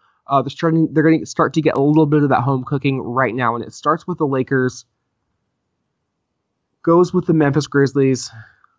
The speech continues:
Golden State Warriors, Charlotte Hornets, Dallas Mavericks. First look at that, Sage. If you're thinking moving up, you gotta go four and one. I, I don't see any other option that's acceptable if you're, if you're a Blazer fan than four and one.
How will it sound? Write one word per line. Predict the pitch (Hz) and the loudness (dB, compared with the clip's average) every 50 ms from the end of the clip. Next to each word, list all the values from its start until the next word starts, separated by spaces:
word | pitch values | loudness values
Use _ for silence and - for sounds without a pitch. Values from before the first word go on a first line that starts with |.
| _ _ - | _ _ 0
Golden | 151 165 160 160 | 2 4 4 4
State | - 180 147 | 4 2 2
Warriors, | - 147 147 143 139 139 135 135 135 - | 4 4 4 4 4 2 2 0 -2 -8
Charlotte | - - 147 143 143 131 131 | -6 -2 0 2 2 2 0
Hornets, | 131 135 131 127 123 123 - | -2 -2 -2 -2 -4 -6 -6
Dallas | - 139 131 123 117 - | -4 -2 0 0 -2 -4
Mavericks. | 135 113 101 95 104 92 - - - - - _ _ _ _ _ _ _ _ _ | -6 -6 -4 -4 -6 -8 -8 -12 -18 -20 -20 _ _ _ _ _ _ _ _ _
First | 160 175 196 - - | 0 0 0 0 0
look | 190 185 - | -2 0 0
at | 170 143 | -2 -2
that, | - 147 131 - | 0 0 0 0
Sage. | - - 156 151 151 147 143 - - - - _ _ _ _ _ _ _ _ _ _ _ _ _ _ _ _ _ _ - | -2 -2 -2 0 0 -2 -2 -6 -10 -16 -20 _ _ _ _ _ _ _ _ _ _ _ _ _ _ _ _ _ _ -10
If | 135 - | -6 -4
you're | 151 147 | -4 -4
thinking | 143 165 156 147 151 143 | -2 -2 -2 0 0 2
moving | 139 135 131 143 135 131 | 2 2 2 2 0 0
up, | 123 - | 0 -2
you | 139 135 | -2 0
gotta | 139 135 127 127 | 0 0 2 0
go | 123 113 | 0 -2
four | - - 131 120 | -2 -2 0 0
and | 117 113 104 | 0 0 -4
one. | 95 - - 110 107 - _ _ _ _ _ | -6 -8 -8 -10 -14 -18 _ _ _ _ _
I, | - 120 110 82 - 135 | -2 0 0 0 0 0
I | |
don't | 151 135 117 131 | 0 0 0 -2
see | - 143 135 120 - | -2 -2 -2 -2 0
any | 143 151 151 143 147 | 0 0 2 2 2
other | 143 139 143 131 131 | 2 2 2 2 2
option | 127 120 - - - - 127 107 107 113 113 - _ _ _ _ _ _ _ _ _ _ _ _ _ _ _ _ _ _ | 2 2 0 -2 -8 -8 -6 -4 -6 -6 -8 -12 _ _ _ _ _ _ _ _ _ _ _ _ _ _ _ _ _ _
that's | 139 139 127 - 151 | 0 0 0 0 -4
acceptable | 139 - - - 139 127 - 127 120 123 120 113 - - | -8 -6 -2 -2 -2 -2 -4 -6 -4 -2 -2 -2 -2 -4
if | 123 - | -8 -8
you're, | - 131 - | -6 -6 -6
if | 127 - | -4 -2
you're | 143 139 | -2 -2
a | 117 | 0
Blazer | 127 123 113 107 117 107 | 2 0 0 0 -2 -8
fan | 101 95 101 117 113 - | -8 -8 -10 -10 -12 -4
than | - 135 127 120 | -2 -2 -2 -2
four | - 143 131 143 135 | -2 -2 0 0 0
and | 123 120 - | 0 -2 -4
one. | - 50 52 123 131 | -8 -10 -10 -14 -18